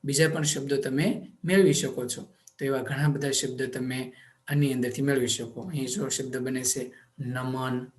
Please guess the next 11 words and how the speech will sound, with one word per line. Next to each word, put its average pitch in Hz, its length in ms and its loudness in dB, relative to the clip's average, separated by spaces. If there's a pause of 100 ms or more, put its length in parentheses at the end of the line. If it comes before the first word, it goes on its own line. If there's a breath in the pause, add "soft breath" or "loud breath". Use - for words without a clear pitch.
(400)
તો - 100 -12
નમન 127 360 0
શબ્દ 131 300 0
મળે 127 460 -2
છે. 127 280 -4 (260 loud breath)
એવા 180 180 4
તો 170 140 0
કેટલા 156 480 0
શબ્દો 135 380 0
બાળમિત્રો 123 460 -2
તમે 131 540 -4